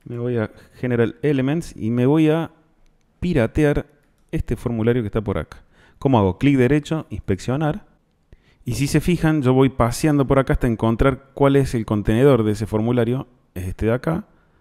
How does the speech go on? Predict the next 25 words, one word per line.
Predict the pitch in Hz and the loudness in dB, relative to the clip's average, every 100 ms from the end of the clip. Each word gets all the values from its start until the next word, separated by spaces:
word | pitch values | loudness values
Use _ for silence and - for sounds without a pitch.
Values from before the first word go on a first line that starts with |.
| _ _ | _ _
Editar | 110 104 101 123 | -4 -2 0 -2
como | 117 110 | -2 -4
H | 120 123 | -6 -6
T | 127 | -6
M | 131 147 | -4 -2
L. | 139 170 175 _ _ _ _ _ - | -2 -4 -6 _ _ _ _ _ -14
Y | 185 175 - | -8 -8 -8
me | 113 107 | -8 -6
copio | - - 117 | -4 -2 -2
todo | 98 120 | -2 -2
esto. | 113 - 170 185 _ _ _ _ _ _ _ - | -2 -2 -6 -10 _ _ _ _ _ _ _ -20
Lo | |
copio. | - 110 120 156 240 - _ _ _ _ - - _ _ _ _ _ _ _ _ _ _ _ _ _ _ _ _ _ _ _ _ _ _ _ _ | -10 -8 -6 -6 -8 -14 _ _ _ _ -20 -20 _ _ _ _ _ _ _ _ _ _ _ _ _ _ _ _ _ _ _ _ _ _ _ _
Y | - | -6
lo | 107 | -2
pego | 101 117 | 2 2
por | 101 87 | 2 0
acá. | 78 - - - - | -4 -10 -12 -18 -14
Bueno, | 110 92 90 | -6 -4 -2
ahí | 123 | -2
tengo | 143 139 | 0 0
todo | 131 _ _ - 151 | -4 _ _ 0 2
el | 135 | 2
formulario. | 117 104 104 82 73 65 | -2 0 0 -2 -4 -4
Grabo. | 117 151 139 160 220 | -2 2 4 2 0